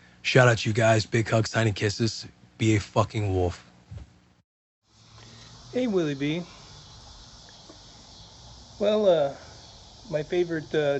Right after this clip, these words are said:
Speaker 2: daughter-in-law of all time gave me an opportunity to say a few words. So I was thinking today, going through a lot of memories, and I found a, uh, a letter I wrote you when you first went to Nebraska. I don't know if you ever read it or not, but,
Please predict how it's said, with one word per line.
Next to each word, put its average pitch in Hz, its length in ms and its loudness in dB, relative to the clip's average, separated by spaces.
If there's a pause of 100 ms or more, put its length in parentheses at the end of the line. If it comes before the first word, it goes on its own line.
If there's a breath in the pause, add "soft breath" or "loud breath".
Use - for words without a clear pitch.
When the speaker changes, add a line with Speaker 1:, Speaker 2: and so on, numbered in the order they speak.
(140)
Speaker 2:
daughter-in-law 143 540 2
of 135 100 -6
all 135 160 0
time 139 300 -2
gave 131 220 -6
me 135 60 -8
an 131 100 -8
opportunity 131 720 -10
to 120 320 -10
say - 1040 -6
a 170 40 0
few 135 220 -8
words. 127 340 -6
So 120 280 -10 (1300 loud breath)
I - 20 -6
was 196 140 -10
thinking 196 260 -2
today, 143 420 -2
going 147 220 -4
through 151 160 -4
a 147 80 -2
lot 143 140 4
of 135 40 -6
memories, 131 540 -6
and 143 80 -8
I 127 60 -4
found 175 420 -4
a, 131 260 -4
uh, 127 220 -6 (680)
a 185 60 -2
letter 170 320 4
I 135 100 2
wrote 127 280 -6
you 127 320 -14 (680 loud breath)
when 160 120 -4
you 151 60 -6
first 175 320 -4
went 170 160 -6
to 165 80 -4
Nebraska. 131 680 -4 (320)
I 151 60 -4
don't 147 100 -2
know 151 80 -2
if 143 100 -8
you 147 140 -4
ever 139 140 -2
read 131 260 -2
it 127 140 -6
or 127 120 -8
not, 127 240 -4
but, 127 200 -8